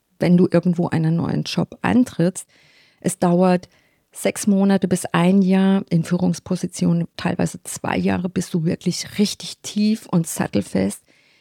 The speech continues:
im neuen Job drin bist. Und das erfordert Mut. Und grad wenn jemand Richtung Teilselbstständigkeit oder, oder Selbstständigkeit geht, das fühlt sich am Anfang so groß an,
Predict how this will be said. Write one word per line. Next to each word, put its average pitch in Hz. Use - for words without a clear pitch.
im 202
neuen 175
Job -
drin -
bist. -
Und 175
das 180
erfordert 170
Mut. 233
Und 180
grad 180
wenn 170
jemand 170
Richtung 160
Teilselbstständigkeit 170
oder, -
oder 143
Selbstständigkeit -
geht, -
das 196
fühlt 190
sich 185
am 175
Anfang 175
so 254
groß 214
an, 170